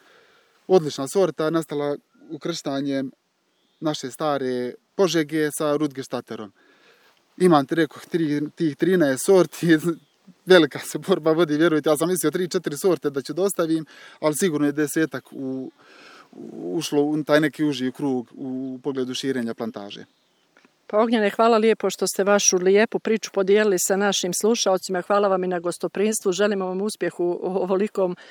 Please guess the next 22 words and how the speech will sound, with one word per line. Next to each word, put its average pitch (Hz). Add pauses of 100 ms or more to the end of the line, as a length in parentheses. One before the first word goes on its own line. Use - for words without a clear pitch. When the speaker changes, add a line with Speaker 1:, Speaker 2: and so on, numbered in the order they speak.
(180)
Speaker 2:
obimu 196
posla 220
koji 185
ste - (100)
sebi 196
zadali. 185 (200)
Speaker 1:
Hvala 147
vam, 127
draga 135
Ljubice, 151
i 156
nadam 156
se 156
da 147
ćete 156
doći 160
na 160
jesen 160
kad 151
bude 147 (420)
branje 160
šljiva, 190